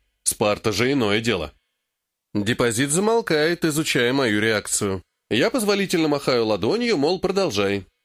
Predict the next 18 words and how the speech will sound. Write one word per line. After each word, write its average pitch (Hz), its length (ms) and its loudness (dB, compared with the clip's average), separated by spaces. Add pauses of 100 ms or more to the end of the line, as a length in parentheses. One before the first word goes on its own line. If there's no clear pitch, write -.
(380)
Чем 131 280 2
крупнее 120 420 0
фракция, 113 580 0
тем 107 280 0
сложнее 107 540 0
и 95 40 -4
комплекснее 101 680 -2
становится 104 560 -2
её 92 220 0
управление. 95 680 -2 (420)
Необходимо 127 580 0
создание 151 520 0
разнообразных 131 640 0
механизмов 120 720 0
для 107 120 2
облегчения 98 600 0
этой 92 180 0
задачи. 104 460 -2